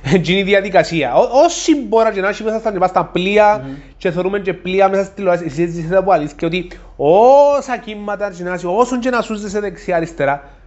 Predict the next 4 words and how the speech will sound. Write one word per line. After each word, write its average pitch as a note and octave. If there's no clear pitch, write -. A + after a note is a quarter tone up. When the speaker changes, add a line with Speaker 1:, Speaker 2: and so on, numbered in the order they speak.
Speaker 1:
κάποια G3
στιγμή D#3
εν G3
να F#3